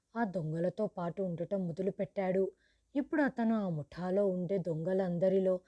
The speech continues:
అత్యంత నమ్మకమైన వ్యక్తిగా దొంగల నాయకుడుకు దగ్గరయ్యాడు. కొంత సమయం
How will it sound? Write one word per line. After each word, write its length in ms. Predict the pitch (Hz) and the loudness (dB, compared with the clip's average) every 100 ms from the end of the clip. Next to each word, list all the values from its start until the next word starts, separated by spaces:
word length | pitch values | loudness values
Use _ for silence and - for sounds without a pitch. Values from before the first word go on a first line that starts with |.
| _ _ _ | _ _ _
అత్యంత 460 | 180 - 247 247 254 | -14 -2 2 2 2
నమ్మకమైన 840 | 220 165 156 185 190 190 190 185 175 | 0 0 -2 -4 -4 -2 -2 -2 -2
వ్యక్తిగా 600 | 160 - - 196 185 185 | -6 -10 -6 -4 -2 -2
దొంగల 480 | 196 190 202 220 214 | -2 0 2 2 2
నాయకుడుకు 680 | 190 175 190 208 196 196 | 0 0 0 0 -2 0
దగ్గరయ్యాడు. 840 | 196 175 - 196 196 185 180 190 180 _ _ _ _ | -2 -4 0 2 4 4 2 0 -2 _ _ _ _
కొంత 260 | 285 320 359 | -4 -2 -4
సమయం 440 | - 185 165 196 | -4 -4 -2 -2